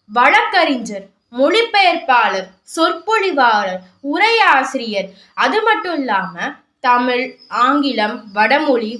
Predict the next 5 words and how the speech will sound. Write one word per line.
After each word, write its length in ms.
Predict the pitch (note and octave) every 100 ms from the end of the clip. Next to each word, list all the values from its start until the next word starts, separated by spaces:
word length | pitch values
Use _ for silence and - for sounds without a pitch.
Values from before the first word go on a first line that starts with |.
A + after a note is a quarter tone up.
| -
மலையாளம் 720 | G#3+ A3 C4+ D#4+ C4 G3+ B3+ - - -
இது 180 | D#4+ -
போன்ற 400 | E4 D4+ D#4 E4+
மொழிகளை 600 | C#4 C4 F#4 F#4+ F4 D4
கற்ற 600 | - A3+ - - B3+ C4+